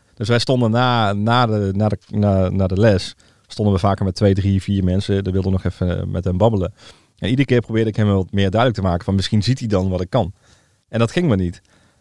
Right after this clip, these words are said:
Dus hij, hij, hij had er gewoon geen oog voor. Het interesseerde hem gewoon echt, eh, dat, dat kan natuurlijk niet als docent, maar het interesseerde hem echt niet. Totdat hij op een gegeven moment een dag ging die,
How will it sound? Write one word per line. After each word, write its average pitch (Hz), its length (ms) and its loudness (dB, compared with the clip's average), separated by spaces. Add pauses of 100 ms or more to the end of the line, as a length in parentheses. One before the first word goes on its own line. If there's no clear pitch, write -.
Dus 104 100 -6
hij, 120 160 2
hij, 113 240 0
hij 113 140 -4
had 123 140 0
er 135 60 2
gewoon 123 180 0
geen 110 120 0
oog 135 180 2
voor. 110 120 -2
Het 98 80 -6
interesseerde 117 400 0
hem 104 100 0
gewoon 98 320 -2
echt, - 200 -4
eh, 85 200 -6
dat, 90 260 -10
dat 104 100 -6
kan 110 160 -2
natuurlijk 104 300 2
niet 95 80 0
als 90 80 -2
docent, 92 380 -4
maar 95 100 -6
het 98 80 -10
interesseerde 98 400 0
hem 95 80 -2 (100)
echt - 220 -4
niet. 107 220 2 (500)
Totdat 160 280 -2
hij 135 80 -2
op 113 60 -2
een 104 60 -8
gegeven 117 200 0
moment 104 160 0
een 110 60 4
dag - 80 -4
ging 107 140 0
die, 101 260 0